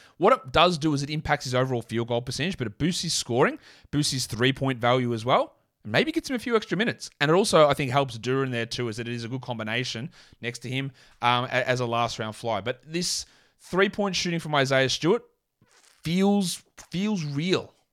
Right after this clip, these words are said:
I think would be, yeah, it feels like he's going to continue to do it. Probably not ten attempts per game, and he's probably not making four of them a game. But he could hit two a game. He could go two of six on average.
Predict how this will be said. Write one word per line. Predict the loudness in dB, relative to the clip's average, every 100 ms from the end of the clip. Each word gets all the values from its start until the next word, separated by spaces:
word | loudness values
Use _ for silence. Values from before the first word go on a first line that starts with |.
| _
I | -16
think | -10 -10 -8
would | -8
be, | -4 -4
yeah, | -4 -6 -6
it | -6
feels | 4 6 6
like | 2
he's | 2 0
going | 2 4
to | 2
continue | -2 -4 -4
to | -4
do | 2 2
it. | 2 -4 _ _ -14
Probably | -2 0 0 0 0
not | 2 0 _
ten | -6 -2 0
attempts | 0 -2 -4 -8
per | -8 -6
game, | -2 -2 -2 _ _
and | -4
he's | -4
probably | -2 -2 0
not | -2 0
making | 0 0 -8
four | -8 0 2
of | 2
them | -2
a | -4
game. | -8 -10 -18 _ _ _ _ _ -4
But | -2
he |
could | 2 4
hit | 2 0
two | 2 2
a |
game. | 2 0 -2 _ _
He | -6
could | -2 2
go | 2
two | 2 2
of | 2
six | 4 2 0 -6 -8 _ _ _
on | 2
average. | 4 4 0 -6